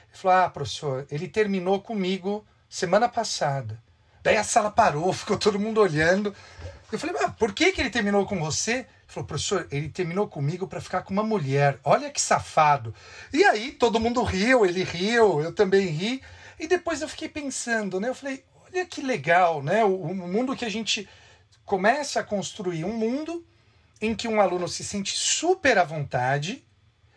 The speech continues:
de falar na sala, abertamente, sobre,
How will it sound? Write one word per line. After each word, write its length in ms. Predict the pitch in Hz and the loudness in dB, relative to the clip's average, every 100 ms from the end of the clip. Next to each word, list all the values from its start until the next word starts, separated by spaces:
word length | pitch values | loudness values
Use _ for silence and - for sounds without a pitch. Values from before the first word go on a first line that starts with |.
| - | -8
de 340 | 160 220 196 | -2 -2 -2
falar 560 | - 214 175 147 139 135 | -2 2 4 4 2 2
na 160 | 147 185 | 0 0
sala, 520 | - 151 151 220 233 | 2 4 4 4 4
abertamente, 920 | 147 143 139 247 226 185 254 - - _ _ _ | 2 -4 2 2 2 -4 -6 -8 -10 _ _ _
sobre, 1000 | - - 226 226 214 269 277 262 220 131 | -4 2 4 4 2 -2 -2 -2 -2 -2